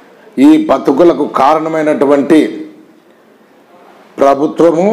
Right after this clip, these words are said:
వైసీపీ ప్రభుత్వం. ఈరోజు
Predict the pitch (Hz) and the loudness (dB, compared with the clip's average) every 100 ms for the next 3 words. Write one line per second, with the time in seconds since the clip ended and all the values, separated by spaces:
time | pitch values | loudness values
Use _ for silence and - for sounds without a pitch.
0 | 220 - - - - _ - 117 120 131 | -4 -10 -18 -20 -20 _ -4 0 0 2
1 | 123 - 117 - 101 92 90 - 87 - | -2 0 -4 -4 -6 -6 -12 -12 -16 -16
2 | - - _ - _ - _ - 127 139 | -20 -20 _ -20 _ -20 _ -2 2 4
3 | 180 | 4